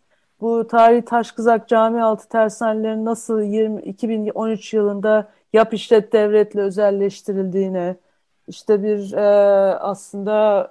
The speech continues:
bu, bu, e, endüstri mirası alanının, e, böyle bir, e, endüstri mirasının korunması, hatta tersanelerin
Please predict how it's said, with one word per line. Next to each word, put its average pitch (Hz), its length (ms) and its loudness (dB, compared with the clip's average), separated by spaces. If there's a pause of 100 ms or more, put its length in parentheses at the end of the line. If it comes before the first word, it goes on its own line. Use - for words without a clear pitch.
bu, 185 320 -8
bu, 208 240 -4 (400)
e, 196 80 -6
endüstri 196 640 -8
mirası 202 640 -6
alanının, 202 560 -6 (580)
e, 190 340 -2
böyle 202 240 0
bir, 196 380 -6
e, 196 280 -2
endüstri 196 500 -6
mirasının 208 680 -2
korunması, 202 1000 0
hatta 214 520 2
tersanelerin 214 1040 0